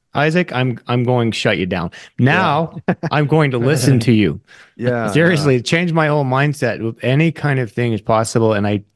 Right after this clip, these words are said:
Speaker 1: I've grown to distrust the, the government, if you will, and, and the or-,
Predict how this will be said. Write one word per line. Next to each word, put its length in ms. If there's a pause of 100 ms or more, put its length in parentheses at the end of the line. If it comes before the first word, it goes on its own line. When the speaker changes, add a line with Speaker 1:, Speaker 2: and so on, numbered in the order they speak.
(380)
Speaker 1:
I've 180
grown 220
to 80
distrust 920 (680)
the, 440 (600)
the 180 (160)
government, 520
if 200
you 120
will, 320
and, 400
and 160
the 80
or-, 180